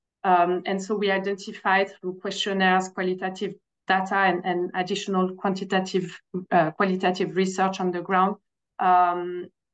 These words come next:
to what extent these different components like cash for work and, and community mobilization and, and the activities on the land specifically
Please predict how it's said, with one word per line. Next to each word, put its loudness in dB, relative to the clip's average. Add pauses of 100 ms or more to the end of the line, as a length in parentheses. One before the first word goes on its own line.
(140)
to -12
what 4
extent -4 (720)
these -8 (140)
different 0
components -2
like -4 (180)
cash 2
for -2
work 0 (100)
and, -2
and -4
community 2
mobilization -2
and, 0
and 2
the 4
activities -4
on 4
the -4
land -4
specifically -6